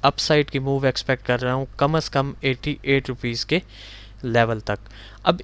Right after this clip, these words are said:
इसी तरह, अ, इस एक सिनेरियो का जो एक सेकंड पोर्शन बन सकता है, क्योंकि मार्केट है, कुछ भी हो सकता है।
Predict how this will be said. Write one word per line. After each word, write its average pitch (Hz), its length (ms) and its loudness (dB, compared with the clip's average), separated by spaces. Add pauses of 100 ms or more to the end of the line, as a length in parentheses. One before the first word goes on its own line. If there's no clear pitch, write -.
(120)
इसी 226 200 2
तरह, 185 300 8 (240)
अ, 139 240 4 (120)
इस 175 200 -2 (100)
एक 175 180 6
सिनेरियो 160 880 2
का 143 100 4
जो 143 160 0
एक 143 160 2
सेकंड 151 420 0 (120)
पोर्शन 147 480 -2 (180)
बन 143 180 4
सकता 127 440 0
है, 135 200 2 (180)
क्योंकि 143 200 -2
मार्केट 135 480 2
है, 156 120 2 (200)
कुछ 147 220 -4
भी 147 80 2
हो 131 120 2
सकता 123 320 -4
है। 143 100 0